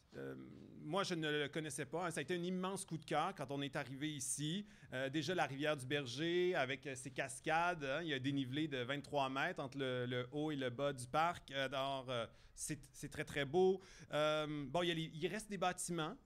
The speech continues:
qui, euh, bon, la plupart des bâtiments du zoo ne sont plus là, mais il en reste. Les maisons ancestrales et le moulin, le, les structures où on se trouve en ce moment, qui sont assez particulières,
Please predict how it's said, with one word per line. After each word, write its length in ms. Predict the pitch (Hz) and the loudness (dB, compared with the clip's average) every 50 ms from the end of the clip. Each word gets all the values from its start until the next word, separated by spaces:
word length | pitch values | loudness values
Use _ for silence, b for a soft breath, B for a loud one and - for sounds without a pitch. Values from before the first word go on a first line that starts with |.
| - - | -20 -10
qui, 220 | - 170 170 170 160 | -8 -2 2 4 4
euh, 1080 | 156 151 143 139 139 135 131 131 131 131 127 127 127 127 120 123 123 117 113 113 113 | 4 4 4 2 2 2 0 0 0 0 -2 -2 -2 -4 -6 -8 -8 -10 -12 -12 0
bon, 120 | 127 156 170 | 4 4 4
la 100 | 151 123 | 4 2
plupart 220 | 180 165 214 214 | 2 0 2 2
des 80 | 214 175 | 2 2
bâtiments 340 | 170 151 - 180 185 196 | 2 0 0 0 0 0
du 100 | 185 147 | 0 -2
zoo 320 | 139 135 131 143 190 214 220 | -2 -4 -2 0 0 2 2
ne 120 | 190 147 | 2 0
sont 200 | - - 160 151 | 0 0 0 0
plus 240 | 135 - - 180 208 | 0 -2 -2 -2 0
là, 300 | 175 139 131 135 185 247 | 2 2 2 2 2 0
mais 280 | 233 156 143 139 143 - - | 0 -2 -2 -2 -4 -4 -6
il 160 | 156 165 - | -4 -2 -2
en 220 | 160 147 139 135 | 0 0 -2 0
reste. 480 | 117 123 120 139 180 202 190 - - 151 139 135 135 B B B B B B | 0 2 2 2 2 0 -2 -4 -2 -2 -2 -2 -4 B B B B B B
Les 100 | 139 139 | -2 0
maisons 360 | 139 151 151 147 123 151 151 | 0 0 0 0 0 0 -2
ancestrales 560 | 147 139 143 160 147 - - - 151 147 151 151 | 0 -2 -2 -4 -4 -6 -4 0 2 2 2 2
et 40 | |
le 120 | 147 143 139 | 2 0 0
moulin, 520 | 143 143 147 151 147 135 135 139 156 185 185 B B B B - | 2 2 2 2 4 2 2 2 0 -2 -6 B B B B -6
le, 180 | 127 131 131 127 123 - - - - - - | -2 -2 -2 -2 -6 -12 -20 -20 -20 -8 -6
les 120 | 139 143 | -6 -6
structures 800 | 127 - - 190 175 - - - 185 208 233 226 202 175 143 - - | -6 -6 -6 -8 -6 -6 -6 -4 -4 -2 -2 -2 -2 -4 -4 -6 -6
où 140 | 156 151 156 | -4 -2 -2
on 100 | 151 143 | -2 -4
se 100 | - - | -6 -6
trouve 260 | - 160 175 185 175 | -2 0 0 0 0
en 180 | 143 143 147 | 0 -2 -4
ce 100 | 147 - | -2 -2
moment, 320 | 165 160 151 147 139 170 240 | -2 0 0 0 0 -2 -4
qui 120 | 240 - - | -6 -8 -6
sont 260 | - 160 147 135 - | -6 -6 -6 -4 -6
assez 200 | 151 123 - 170 | -6 -6 -6 -6
particulières, 920 | - 160 - - - - - 151 135 131 131 127 127 135 175 226 214 | -6 -8 -8 -8 -10 -8 -6 -4 -2 2 2 4 4 4 2 0 -2